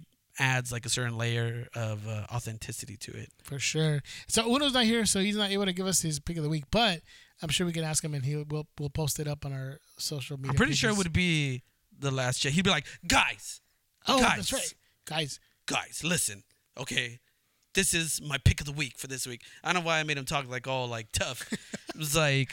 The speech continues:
Speaker 1: he's gonna
Speaker 2: You
Speaker 1: be
Speaker 2: made,
Speaker 1: like,
Speaker 2: made him do McMaster.
Speaker 1: I know, dude. <laughs>
Speaker 2: McMasters.
Speaker 1: McMasters. McMaster says, "You gotta watch The Last Jedi, like my friend Uno.
Speaker 2: You're right, dude.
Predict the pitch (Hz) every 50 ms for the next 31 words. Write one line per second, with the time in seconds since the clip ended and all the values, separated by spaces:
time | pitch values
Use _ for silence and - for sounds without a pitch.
0 | - - - 160 156 175 170 165 214 202 - - - - - - - - - 202
1 | 214 220 196 180 214 202 190 165 147 165 185 226 - - 151 143 143 - 156 160
2 | 170 202 202 180 - 147 170 196 202 175 - 220 202 196 - - 262 277 - -
3 | 339 392 - - - 370 - - - 165 151 139 156 185 180 - - 165 147 139
4 | - - - - - 135 127 110 120 127 - - 85 - - 98 92 87 - -
5 | 104 101 - 101 98 90 - 101 95 - - 95 87 85 82 - - _ _ _
6 | _ _ _ - - 107 101 101 98 90 87 85 82 82 - - - - _ _
7 | _ _ _ - - 113 104 92 82 78 - - - 87 85 82 82 82 - -
8 | - _ _ _ _ _ _ _ _ _ - - 110 104 - 95 98 - - 95
9 | 90 87 85 90 - - - - - - 104 98 98 92 95 95 98 113 - -
10 | 151 165 180 208 190 147 135 143 160 185